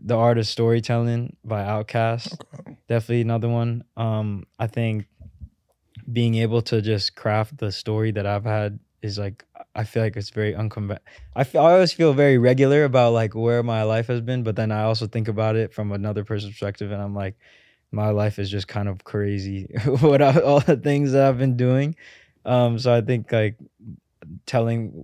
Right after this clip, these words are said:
Speaker 1: weaving that, like, path and telling that story has been
Speaker 2: And I feel like you can also
Speaker 1: interesting.
Speaker 2: say that as a D J, you're a storyteller in a way. So that
Speaker 1: Yeah,
Speaker 2: could also
Speaker 1: yeah.
Speaker 2: have that
Speaker 1: No,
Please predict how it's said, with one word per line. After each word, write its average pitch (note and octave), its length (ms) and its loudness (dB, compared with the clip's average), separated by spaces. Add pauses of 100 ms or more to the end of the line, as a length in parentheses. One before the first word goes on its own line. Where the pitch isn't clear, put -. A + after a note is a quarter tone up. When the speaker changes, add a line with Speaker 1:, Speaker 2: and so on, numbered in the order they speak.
(200)
Speaker 1:
weaving A#2+ 440 0
that, A2+ 280 -2
like, G#2 240 -4
path A2 300 -2
and G#2 120 -8
telling G#2+ 240 -4
that G#2 140 -8
story G2+ 300 -10
has G#2 140 -8
been G#2+ 340 -10
Speaker 2:
And C3 160 0
I A#2+ 60 6
feel C3+ 180 4
like B2+ 140 6
you B2 80 2
can A#2 180 2
also A#2 320 2
Speaker 1:
interesting. A2+ 240 0
Speaker 2:
say A#2 180 2
that A2+ 140 -2
as A#2 200 -4
a G#2+ 60 -4
D A#2+ 280 0
J, G#2+ 160 2
you're G#2+ 200 4
a G#2 40 2
storyteller A2 600 2
in G#2 60 -12
a A2 80 -12
way. A2+ 240 -12
So A#2+ 140 -4
that B2 60 4
Speaker 1:
Yeah, C#3 140 6
Speaker 2:
could B2+ 80 4
also C#3 120 2
Speaker 1:
yeah. C3 100 4
Speaker 2:
have A2+ 180 2
that A#2 100 2
Speaker 1:
No, A#2 60 2